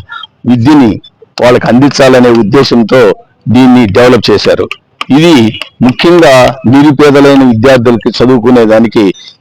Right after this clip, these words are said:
దీన్ని చేశారు. ఒక సైడు నారాయణ గారు ఒక కన్ను అమరావతిలో వేస్తే,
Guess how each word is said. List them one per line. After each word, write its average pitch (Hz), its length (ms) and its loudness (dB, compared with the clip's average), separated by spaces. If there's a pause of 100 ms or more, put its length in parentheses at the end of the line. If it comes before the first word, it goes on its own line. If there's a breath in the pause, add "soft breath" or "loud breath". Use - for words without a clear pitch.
(100)
దీన్ని 113 320 0 (100)
చేశారు. 107 360 -2 (380)
ఒక 156 100 -2
సైడు 175 460 2 (380)
నారాయణ 147 440 2
గారు 139 540 0
ఒక 123 100 0
కన్ను 143 300 0
అమరావతిలో 135 680 2
వేస్తే, 120 320 0